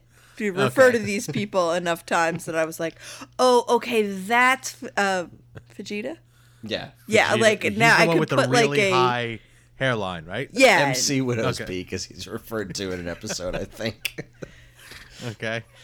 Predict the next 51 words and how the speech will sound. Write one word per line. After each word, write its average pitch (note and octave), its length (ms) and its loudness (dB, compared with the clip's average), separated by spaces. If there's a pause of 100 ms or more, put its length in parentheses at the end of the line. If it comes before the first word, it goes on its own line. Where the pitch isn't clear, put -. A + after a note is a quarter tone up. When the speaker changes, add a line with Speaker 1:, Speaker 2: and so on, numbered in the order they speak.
Speaker 1:
And B3 160 6
the C#4 100 4
other D#4+ 160 2
thing G#4 200 0
I C4+ 60 4
liked A#3 260 0
about A3 240 0
this A#3 160 -4
Kai G3+ 260 2
Abridged F#3+ 600 0
was, F3+ 460 -2
like, F3 440 0
uh, F3 240 0
they F3+ 200 -2
kind A#3+ 380 -4
of A#3+ 140 -4
explained A#3 720 -2
the A#3+ 60 -4
concept A3+ 520 -6
of A3 120 -8
Dragon G#3+ 400 0
Balls G#3+ 360 -2
and G#3 100 -8
the G#3 60 -10
fact G#3 360 -6
that, G3+ 140 -8
like, G3 240 -6
uh, F#3+ 80 -4
you F#3+ 200 -6
had G#3+ 160 -4
to A3 60 -8
collect G3+ 440 -2
a G#3+ 80 -4
certain G3+ 320 -4
amount G3 320 -2
or G3 80 -6
something G#3 400 -6
like G3+ 220 -6
that. G3 300 -2 (400)
But A3 160 -4
they A3+ 140 6
didn't C4+ 220 0
really A#3+ 280 4
say C#4 300 6
it - 100 0
like F#3+ 220 2
that. F#3+ 180 4
They G3+ 80 0
were G3 60 0
just G3 220 -4
like, G3 260 0